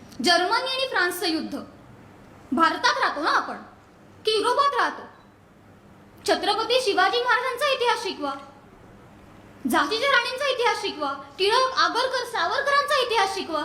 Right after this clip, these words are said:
आणि नवीन काही तर म्हणे, भावना दुखावतात. अफजल खान म्हणे सुफी संत होता. कधी ठरलं हे?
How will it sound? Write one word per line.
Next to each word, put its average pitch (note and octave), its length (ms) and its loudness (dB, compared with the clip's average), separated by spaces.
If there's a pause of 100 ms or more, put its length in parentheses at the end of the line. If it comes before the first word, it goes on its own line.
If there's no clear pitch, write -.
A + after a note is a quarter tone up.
(2500)
आणि F#4 160 4
नवीन A#4 340 -2
काही B4 240 -2
तर A#4+ 80 -2
म्हणे, G#4+ 180 0 (560)
भावना E4+ 520 4
दुखावतात. D4 600 -2 (1080)
अफजल G4+ 240 4
खान C5 300 2
म्हणे B4+ 180 -2
सुफी A4 280 2
संत F4+ 300 2
होता. - 300 -2 (300)
कधी C5 180 4
ठरलं G#4+ 280 4
हे? G#4+ 140 0